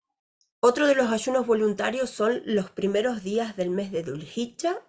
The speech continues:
y Arafa. El mensajero de Alá sala-, solía ayunar los nueve días de Dhul Hijjah,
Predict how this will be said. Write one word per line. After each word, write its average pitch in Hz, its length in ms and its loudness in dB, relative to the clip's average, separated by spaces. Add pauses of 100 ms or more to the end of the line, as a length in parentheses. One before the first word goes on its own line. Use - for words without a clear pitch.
y 185 140 2
Arafa. - 560 -4 (4000)
El 208 120 8
mensajero 220 600 4
de 277 80 2
Alá 247 200 2
sala-, 226 380 -4 (300)
solía 233 480 4
ayunar 196 600 2
los 185 260 0
nueve 240 340 2
días 247 380 -6
de 202 100 2
Dhul 180 240 -2 (100)
Hijjah, 240 520 -4